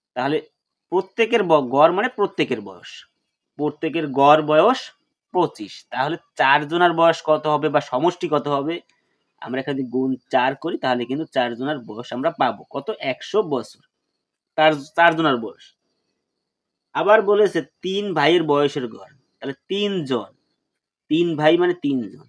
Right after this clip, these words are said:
তিনজনের বয়সের গড় ষোলো। তাহলে সমষ্টি কত? গুণ তিন করলে তিন ষোলো আটচল্লিশ। তাহলে এখানে আমরা কি পেলাম? বাবা সহ বয়স কিন্তু একশো, আর বাবা ছাড়া বয়স হচ্ছে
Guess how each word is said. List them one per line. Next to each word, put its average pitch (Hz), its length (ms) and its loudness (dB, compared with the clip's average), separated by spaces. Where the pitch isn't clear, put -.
তিনজনের 180 580 0
বয়সের 156 400 4
গড় 160 140 2
ষোলো। 117 260 -4
তাহলে 127 260 -10
সমষ্টি 160 360 -2
কত? 160 140 -2
গুণ 147 140 -2
তিন 143 140 -2
করলে 151 260 -2
তিন 135 220 -4
ষোলো 156 140 -6
আটচল্লিশ। - 480 -20
তাহলে 127 200 -8
এখানে 170 240 -2
আমরা 185 200 2
কি 214 80 -2
পেলাম? 139 240 2
বাবা 135 200 6
সহ 202 120 6
বয়স 180 240 8
কিন্তু 208 160 -2
একশো, - 260 -6
আর 131 100 0
বাবা 151 240 6
ছাড়া 156 260 4
বয়স 156 220 6
হচ্ছে 175 180 0